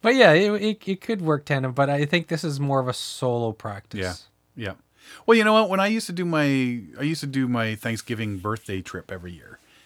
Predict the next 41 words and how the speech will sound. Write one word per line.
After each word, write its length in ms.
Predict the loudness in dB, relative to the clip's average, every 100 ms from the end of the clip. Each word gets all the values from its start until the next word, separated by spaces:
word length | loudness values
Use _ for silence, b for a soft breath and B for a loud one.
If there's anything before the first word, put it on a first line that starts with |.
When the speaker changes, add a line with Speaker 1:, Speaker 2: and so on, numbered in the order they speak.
| b
Speaker 2:
and 180 | -4 -4
it 60 |
was 140 | -4 -4
a 60 |
solo 400 | -6 -4 -4 -4 -10
trip. 280 | -14 -16 B B 4
Speaker 1:
Yeah, 280 | 6 6 4
Speaker 2:
And 100 | 6
then 100 | 6
Speaker 1:
all, 40 |
Speaker 2:
when 160 | 6 4
everybody 340 | 4 4 6
Speaker 1:
everybody 100 | 8
Speaker 2:
else 100 | 6
Speaker 1:
would 40 | 4
go 60 |
Speaker 2:
decided 220 | 4 4 4
Speaker 1:
solo. 80 |
Speaker 2:
to 20 | 2
come, 180 | 0 0
everybody 380 | -2 0 0 2
had 200 | -2 -2
to 60 |
bring 220 | -4 -2
their 140 | -2 -2
own 140 | -2
canoe 240 | -2 -4 -4
and 100 | -2
go 100 | -4
Speaker 1:
Yeah. 40 |
Speaker 2:
solo 320 | -2 -4 -4
in 80 | -4
their 140 | -6
own 80 | -8
canoes. 340 | -8 -8 -6 -6
Speaker 1:
Yeah. 120 | -6 b b b b
Speaker 2:
So 140 | -4
realistically, 720 | 0 0 0 -2 -6 -6 -4
you 120 | -4
could 180 | -6 -8
tie 480 | -4 -2 -2 -4 -10